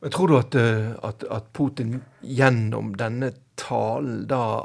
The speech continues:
har lagt et voldsomt press da på, eh, eh, de som da skal utvikle disse våpnene for å få dem til, og at, eh, det presset er så hardt at, eh, man må kalkulere med den type ulykker som vi så da åttende august?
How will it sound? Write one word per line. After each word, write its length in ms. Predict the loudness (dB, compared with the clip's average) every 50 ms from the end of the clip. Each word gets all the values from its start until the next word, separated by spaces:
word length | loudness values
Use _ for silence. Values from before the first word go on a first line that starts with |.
| -4
har 140 | -4 0 0
lagt 260 | 0 0 0 -2 -6
et 140 | -8 -8 -6 -6
voldsomt 460 | -4 -4 -4 -4 -6 -6 -8 -12 -20 -16 _
press 540 | -8 -8 -8 -6 -6 -6 -4 -4 -4 -6 -6 _ -2
da 220 | 0 0 0 -2
på, 400 | -4 -8 -2 0 2 2 2 0 -2 -4 -10 -20 -12 -6 -2
eh, 380 | 2 2 2 2 0 -2 -4 -6 -8 -10 _ -18 -20 _
eh, 220 | -8 -4 -4 -4 -4
de 220 | -4 -2 0 2 2
som 240 | 2 0 -2 -2 -2
da 80 | -2 -2 -2
skal 240 | -4 -4 -4 -4 -2
utvikle 460 | -2 -4 -2 -4 -6 -6 -6 -6 -6
disse 220 | -4 -4 -4 -4 -2
våpnene 400 | -2 -2 -4 -4 -6 -8 -8 -8
for 320 | -4 0 0 0 0 0
å 80 | -4 -10
få 240 | -6 -2 0 0 0 0
dem 160 | -2 -4 -4 -4
til, 320 | -2 -2 0 0 -2 -4 -4 -4
og 140 | -4 -4
at, 240 | -4 -4 _ -2 -2
eh, 100 | -2 -2 -6 -14 -20 -20 _ _ -20
det 300 | -10 -4 -2 -2 0 0
presset 320 | 0 -2 0 -2 -2 -2
er 80 | 0 0
så 220 | 0 -2 -4 -2 0
hardt 320 | 0 -2 -2 -4 -6 -6
at, 240 | -6 -6 -6 -4 -4
eh, 160 | -4 -4 -2
man 240 | -2 -2 -2 -2 -2
må 80 | -2 -2
kalkulere 560 | -4 -6 -6 -4 -2 0 0 0 0 -2 -4
med 80 | -4
den 80 | -6 -6
type 240 | -6 -6 -6 -4 -4
ulykker 400 | -2 -2 -2 -2 -4 -4 -6 -6
som 160 | -6 -6 -6
vi 80 | -6 -6
så 240 | -4 -4 -2 -4 -4 -4
da 160 | -4 -2 -2 -2 -2 -2
åttende 540 | -4 -6 -8 -8 -6 -6 -4 -4 -6 -6 -6
august? 340 | -6 -6 -6 -8 -8 -10 -14